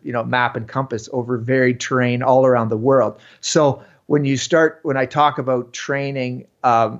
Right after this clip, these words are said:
you know, specifically for running, like, I used to train sometimes twenty to twenty-five hours a week, and it used to be, you know, running, paddling, and biking, um, and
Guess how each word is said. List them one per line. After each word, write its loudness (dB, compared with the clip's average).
you -2
know, 0
specifically -4
for -2
running, 0
like, 0
I 4
used 2
to -12
train -4
sometimes -4
twenty -2
to -10
twenty-five 0
hours 2
a -8
week, -6
and 0
it -2
used 0
to -6
be, -2
you -2
know, 0
running, 0
paddling, 0
and -12
biking, -2
um, 0
and -2